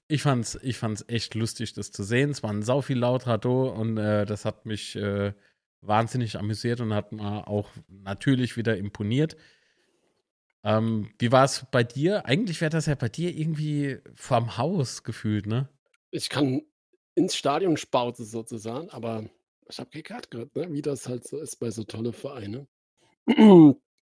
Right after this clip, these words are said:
Speaker 2: Aber vielleicht war es auch besser, wenn ich nicht dort war. Ich hab mir schon überlegt, ob ich, ob ich dorthin fahren soll, ob ich von der Tankstelle aus gucken soll oder so. Aber ich hab gedacht, hm.
Speaker 1: Ach so, die haben da gar nichts abgezäunt, oder was?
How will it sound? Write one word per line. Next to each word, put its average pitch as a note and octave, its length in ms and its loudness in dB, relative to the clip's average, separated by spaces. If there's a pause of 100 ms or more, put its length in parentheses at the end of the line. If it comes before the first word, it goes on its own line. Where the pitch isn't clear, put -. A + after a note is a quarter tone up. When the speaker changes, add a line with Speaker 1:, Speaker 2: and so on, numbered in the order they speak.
(840)
Speaker 2:
Aber A#3 320 12
vielleicht E3 260 10
war D3+ 120 12
es D3+ 80 6
auch B2 100 2
besser, C3+ 300 -2
wenn A#2 140 2
ich B2 160 -2
nicht A#2 140 -6
dort - 220 -6
war. C#3 160 -2
Ich D3 100 -4
hab D#3+ 100 2
mir F3 60 2
schon F3+ 180 6
überlegt, C#3 360 6
ob D#3 120 0
ich, - 160 -4 (160)
ob C#3+ 100 4
ich B2+ 80 0
dorthin C3 240 2
fahren C#3+ 260 0
soll, C3 220 2
ob D3 220 -6
ich E3 60 -12
von C3+ 160 -4
der A#2+ 100 -4
Tankstelle D3 520 -8
aus - 220 -10
gucken A2+ 240 -14
soll G#2 220 -10
oder G2+ 260 -10
so. A#2+ 220 -10
Aber B2+ 100 -8
ich A2 100 -10
hab G#2+ 100 -20
gedacht, A2 180 -10
hm. G#3+ 500 -12 (300)
Speaker 1:
Ach B2 60 -8
so, F#3 100 2
die E3 160 2
haben D3 120 0
da D#3 120 4
gar C3 180 -2
nichts D3+ 220 0
abgezäunt, A#2 640 -4
oder G#2+ 180 -4
was? A2 280 -6